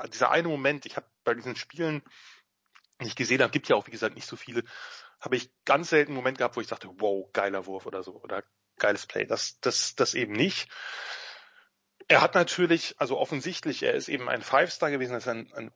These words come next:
unglaublich hoher, äh, hochgehandelter Recruit gewesen.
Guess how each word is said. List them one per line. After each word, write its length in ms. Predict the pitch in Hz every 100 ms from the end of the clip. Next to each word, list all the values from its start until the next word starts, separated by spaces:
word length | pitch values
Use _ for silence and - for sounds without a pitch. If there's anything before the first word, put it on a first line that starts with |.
| -
unglaublich 520 | 196 190 160 151 -
hoher, 400 | 143 139 135 - _ _ _
äh, 180 | 131 120
hochgehandelter 760 | 117 156 - 131 131 123 120 110
Recruit 300 | 113 175 -
gewesen. 500 | 156 143 147 147